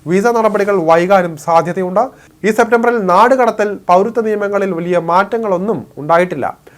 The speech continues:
പഴയ നിയമങ്ങൾ കൂടുതൽ ശ്രദ്ധയോടെ നടപ്പാക്കാൻ സാധ്യതയുണ്ട്. പുതിയ നിയമങ്ങൾ കൊണ്ടുവരുന്നതിന് പകരം നിലവിലുള്ള നിയമങ്ങൾ കൃത്യമായി പാലിക്കുന്നുണ്ടോ എന്ന് അധികൃതർ ശ്രദ്ധിക്കാനാണ് സാധ്യത.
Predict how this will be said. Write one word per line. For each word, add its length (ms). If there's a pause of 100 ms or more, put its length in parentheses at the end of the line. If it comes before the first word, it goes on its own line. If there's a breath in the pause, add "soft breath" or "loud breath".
(220 soft breath)
പഴയ 160 (120)
നിയമങ്ങൾ 340 (100)
കൂടുതൽ 240 (120)
ശ്രദ്ധയോടെ 440
നടപ്പാക്കാൻ 440 (100)
സാധ്യതയുണ്ട്. 840 (160)
പുതിയ 260
നിയമങ്ങൾ 340 (100)
കൊണ്ടുവരുന്നതിന് 720
പകരം 300 (440 soft breath)
നിലവിലുള്ള 440 (240)
നിയമങ്ങൾ 380 (160)
കൃത്യമായി 480
പാലിക്കുന്നുണ്ടോ 560 (140)
എന്ന് 160 (180)
അധികൃതർ 380 (440 soft breath)
ശ്രദ്ധിക്കാനാണ് 680 (200)
സാധ്യത. 320